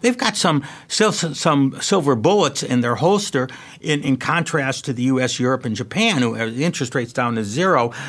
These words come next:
Their interest rates are still five percent. They have a lot that they could cut. So they still have a, a room to, uh,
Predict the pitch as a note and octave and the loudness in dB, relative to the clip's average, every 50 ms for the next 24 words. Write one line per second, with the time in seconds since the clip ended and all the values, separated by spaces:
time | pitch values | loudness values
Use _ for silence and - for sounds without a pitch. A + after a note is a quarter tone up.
0 | D3+ - G#3 G3 F#3 F3 D#3+ - D3 C#3 - D#3+ C3+ - C3 A#2+ - D3+ B2 - | -8 -4 0 2 2 2 2 0 -2 -2 -2 -2 -2 0 -2 0 0 0 0 0
1 | - - A#2+ A#2 A#2 - B2 - - G#3 F3+ C3 C3+ F3+ G#3 F#3+ D#3+ C3+ B2 A#2 | 0 0 0 0 -2 -4 -4 -2 0 2 2 2 2 2 2 4 4 2 4 4
2 | B2 C3 D3 D3+ D3+ - C#3+ A#2 - C3+ B2 A#2+ A#2 - A2 - - - - - | 4 2 2 2 0 0 -2 -2 0 0 -2 0 -2 -4 -8 -8 -8 -10 -8 -6
3 | - - - - - - - - - - - - - - E3+ C#3+ C3+ C3+ B2+ F#3 | -6 -8 -8 -12 -18 -20 -20 -20 -20 -20 -18 -12 -2 2 4 4 4 4 4 4
4 | G#3+ G#3 - - - - - G3 G#3+ A3 G3+ D#3 C#3 E3 D#3 D3 C3 C#3 C3 B2+ | 2 2 2 -2 -2 0 2 2 2 2 2 0 -2 0 0 -2 -2 -2 -2 -2
5 | C3 C3+ C3 B2+ B2 A#2+ C3 C3 B2+ B2 A#2+ A#2+ - - B2+ A2+ A2+ A2 G#2+ - | 0 -2 -2 -2 0 0 2 2 2 2 0 0 -2 -2 -2 -2 -2 -2 -4 -8
6 | - - - - - - - A2 A2 A2 G#2+ G#2+ G#2+ G#2+ G#2+ A2+ - | -12 -20 -20 -20 -12 -6 -4 -2 0 0 0 0 0 0 -2 -2 -6